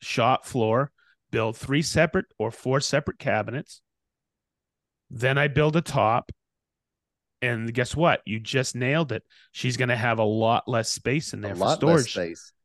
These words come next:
Speaker 1: because I
Speaker 2: It's
Speaker 1: have f-, three to four cabinets in there.
Speaker 2: Yeah, it's a significant amount. Like, percentage-wise, I wouldn't be surprised if th-, she lost five or six percent of the space inside of there.
Speaker 1: So
Speaker 2: It's
Speaker 1: you're hel-,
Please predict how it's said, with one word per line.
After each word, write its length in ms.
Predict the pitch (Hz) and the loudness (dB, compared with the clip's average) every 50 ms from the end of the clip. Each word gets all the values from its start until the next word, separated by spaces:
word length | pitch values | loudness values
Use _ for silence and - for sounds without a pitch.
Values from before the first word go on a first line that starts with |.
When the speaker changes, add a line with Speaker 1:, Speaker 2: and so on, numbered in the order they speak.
| _ _ _ _ _ _ _ - | _ _ _ _ _ _ _ -2
Speaker 1:
because 320 | 117 117 - 143 117 120 | -2 0 0 0 0 2
I 80 | 120 120 | 2 2
Speaker 2:
It's 80 | 123 | 2
Speaker 1:
have 440 | 120 123 113 110 110 107 110 117 - _ _ | 2 2 2 2 2 2 0 -2 -8 _ _
f-, 380 | - - - - - - - - - | -20 -20 -18 -16 -16 -18 -18 -18 -12
three 260 | - 143 143 147 151 | -6 -2 0 2 2
to 60 | 147 147 | 2 0
four 300 | - - 143 139 143 139 | 0 0 0 0 0 0
cabinets 640 | - - 143 143 160 165 151 131 113 107 - - - | -4 -4 -4 -2 -2 -2 -4 -6 -8 -10 -12 -12 -12
in 120 | 101 98 | -12 -12
there. 260 | 98 95 95 95 - _ _ | -12 -12 -14 -14 -16 _ _
Speaker 2:
Yeah, 140 | - 107 113 - | -4 -4 -2 0
it's 200 | 131 139 135 - | 0 0 0 0
a 60 | 190 | -2
significant 640 | 156 - 156 127 113 113 117 120 - - 135 135 113 | -2 -2 -2 0 0 0 0 -2 -2 -2 -2 -2 0
amount. 360 | 104 101 98 95 90 - _ - | 0 -2 -2 -2 -4 -4 _ -2
Like, 160 | 117 113 - | -2 -2 0
percentage-wise, 760 | - 123 - - - 131 143 151 143 143 147 147 151 147 123 | -2 -4 -4 -2 -2 -2 -2 -2 -2 -2 -2 0 0 0 0
I 60 | 123 | 0
wouldn't 200 | 123 139 139 143 | 0 0 -2 -4
be 60 | 123 | -8
surprised 500 | 113 - 98 - - 107 110 117 113 101 | -8 -10 -12 -8 -2 0 0 0 0 -2
if 160 | 107 85 - - | -6 -10 -10 -10
th-, 180 | - - - | -12 -12 -10
she 140 | - - 113 | -8 -6 -2
lost 360 | 107 101 101 104 - - - - | 0 2 2 0 0 -4 -8 -2
five 200 | - 104 104 104 | -2 0 0 0
or 60 | 101 | -2
six 240 | - - 107 92 - | -4 -4 -8 -8 -8
percent 340 | - 98 87 - 107 98 95 | -6 -8 -6 -4 -2 -2 -2
of 80 | 90 | -2
the 80 | 85 80 | -4 -6
space 440 | - - 92 92 87 85 - - - | -8 -4 -2 -2 -2 -2 -4 -8 -10
inside 340 | - 90 82 87 85 82 80 | -10 -8 -4 -2 -2 -2 -2
of 60 | 78 | -4
there. 180 | 73 71 - _ _ _ _ _ _ _ _ _ _ _ - | -6 -6 -8 _ _ _ _ _ _ _ _ _ _ _ -16
Speaker 1:
So 240 | - - - 120 107 110 | -6 -2 0 2 2 2
Speaker 2:
It's 80 | 120 | 2
Speaker 1:
you're 160 | 92 110 135 | 2 0 0
hel-, 220 | 123 110 156 127 | 2 2 0 0